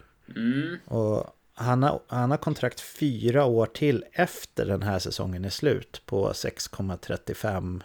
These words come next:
Speaker 2: miljoner.
Speaker 1: Mm.
Speaker 2: Där ser jag ju en viss risk att han liksom har passerat sin prime, har han ju absolut gjort, men att han även har passerat sin tid som effektiv spelare i ligan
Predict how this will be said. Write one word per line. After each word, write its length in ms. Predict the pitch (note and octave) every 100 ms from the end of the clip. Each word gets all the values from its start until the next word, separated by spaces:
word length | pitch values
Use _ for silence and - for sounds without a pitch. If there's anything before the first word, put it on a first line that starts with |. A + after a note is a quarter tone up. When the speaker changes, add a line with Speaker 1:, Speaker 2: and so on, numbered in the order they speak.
| -
Speaker 2:
miljoner. 580 | A#2 C3 F3 G2 G#2 - _ _ - -
Speaker 1:
Mm. 320 | A2 A2+ C#3 A#2
Speaker 2:
Där 120 | B2
ser 220 | - C#3
jag 100 | B2
ju 80 | A#2+
en 140 | A2+
viss 200 | A2+ -
risk 400 | B2+ F3+ - -
att 120 | G#2
han 720 | - A2 G#2 G2 G2 F#2+ G2+ - B2
liksom 340 | G#2+ - G#2
har 120 | G#2+ -
passerat 640 | - A#2 - F3 E3 B2 -
sin 300 | G#2 F#2 F2+ - -
prime, 380 | - C#3 C3 A2+
har 60 | G#2+
han 100 | G#2
ju 80 | G#2
absolut 640 | G2+ - A#2+ A2+ F#2+ -
gjort, 160 | F#2
men 240 | G2+ G2+ G2+
att 140 | G#2+
han 180 | - G#2
även 240 | G#2 G2+ G#2
har 60 |
passerat 520 | - - - A2 G#2
sin 180 | - G#2+ - -
tid 340 | A#2 A2 G#2
som 180 | - A#2
effektiv 760 | A2+ - - - A2+ G#2+ F#2+
spelare 680 | G2+ - B2 A2 G#2+ A#2 G#2 A2
i 220 | G#2 G#2
ligan 640 | A2+ B2 G#2 C3 A#2+ F#2